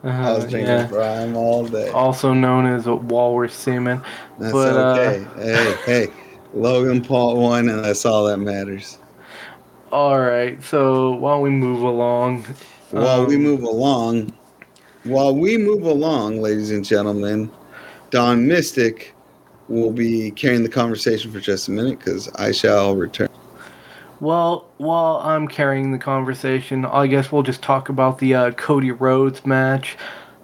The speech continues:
Speaker 2: uh, because we did, uh, talk about that a little bit earlier, so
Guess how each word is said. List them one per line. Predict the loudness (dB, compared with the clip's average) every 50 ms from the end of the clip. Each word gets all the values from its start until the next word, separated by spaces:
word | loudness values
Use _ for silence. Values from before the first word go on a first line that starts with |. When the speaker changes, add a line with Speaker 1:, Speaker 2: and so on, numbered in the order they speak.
| _ -2
Speaker 2:
uh, | 0 2 4 4 2 0
because | -2 -4 -2 0 0 0
we | 0 -2 0
did, | 2 2 2 2 0 -2 -6 -12 -18 -20 -20 -20 -20 -20 -10 -4 0
uh, | 2 2 4 2 2 0 -4 -8
talk | -4 0 0 0 0 0
about | 0 0 0 0 0
that | -2 -2 -2
a | -2 -2
little | -2 -2 -2 0
bit | 0 -2 -2 -2
earlier, | -2 -2 0 0 0 0 0 -2 -2
so | -2 0 0 0 0 -2 -4